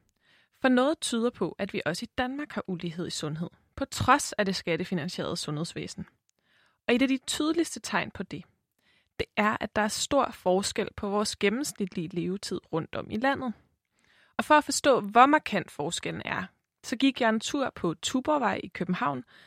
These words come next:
sammen med min producer Toge. Tuborgvej, det er en cirka fire kilometer lang vej. Den løber fra Københavns Nordvestkvarter og ender ved Strandvejen i Hellerup. Og på de fire kilometer, der når levetiden at ændre sig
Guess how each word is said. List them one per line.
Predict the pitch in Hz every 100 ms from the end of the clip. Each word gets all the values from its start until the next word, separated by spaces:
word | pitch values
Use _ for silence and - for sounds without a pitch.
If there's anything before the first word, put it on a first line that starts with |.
| - -
sammen | 254 233
med | 233 226
min |
producer | 214 233 208 202 220
Toge. | 208 196 170 - 185 _ _ - - - - -
Tuborgvej, | - 247 226 190
det | 185 220 202
er |
en | 165 170 -
cirka | - 180
fire | 190 277 320
kilometer | - 240 226 -
lang | 220 220 214
vej. | 220 226 - - -
Den | 208
løber | 208 220 208
fra | - 202
Københavns | 185 - 190 240 208 -
Nordvestkvarter | 180 233 - - - 240 214 - -
og | 226 196
ender | 208 220
ved | 220
Strandvejen | - - 175 196 196 185
i | 190
Hellerup. | 185 202 156 147 - - - - - - - -
Og | 226
på | 240
de | 277 294
fire | - 269 294
kilometer, | 320 254 202 185 - 208 196 - - - -
der |
når | 240 233 214
levetiden | 202 202 240 - 208 185
at | - -
ændre | 180 185 202
sig | 196